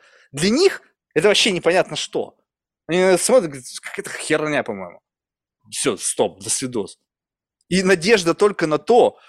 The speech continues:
что кто-то, и правда, это тоже есть элемент работы, когда, исходя из тесных взаимоотношений, когда вот этот introduction, да, когда,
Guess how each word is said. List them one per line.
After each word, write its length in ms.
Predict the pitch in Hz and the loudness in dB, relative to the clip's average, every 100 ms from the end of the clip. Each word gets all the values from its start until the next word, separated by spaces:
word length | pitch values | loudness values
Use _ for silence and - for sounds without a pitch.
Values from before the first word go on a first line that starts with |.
| _ - | _ -10
что 260 | - 180 | -4 -4
кто-то, 640 | 175 - 226 214 - 107 - _ | -6 0 2 2 0 -6 -6 _
и 80 | - | -20
правда, 520 | - 160 175 175 156 - | -12 -4 -4 -2 -6 -6
это 200 | 156 147 | -10 -10
тоже 320 | - 185 160 | -8 -8 -8
есть 360 | 139 165 - 151 | -8 -10 -10 -12
элемент 400 | 139 151 147 135 | -8 -6 -6 -6
работы, 380 | 123 160 185 | -6 -4 -4
когда, 420 | 139 135 139 147 135 - - - | -4 -6 0 0 0 -10 -20 -10
исходя 500 | 160 - 175 147 180 | -4 -2 -2 0 0
из 240 | 156 - - | 0 -4 -8
тесных 420 | - - - 139 | -6 -4 -6 -10
взаимоотношений, 800 | 127 135 131 - 147 220 240 147 | -10 -8 -8 -6 -2 0 -2 -4
когда 220 | 127 131 | -2 -2
вот 140 | 123 | -2
этот 280 | 127 110 101 | -6 -6 -10
introduction, 800 | 139 135 143 139 135 - 113 101 | -10 -6 -2 2 2 0 -6 -4
да, 140 | 120 | -4
когда, 280 | 135 123 123 | -4 -4 -6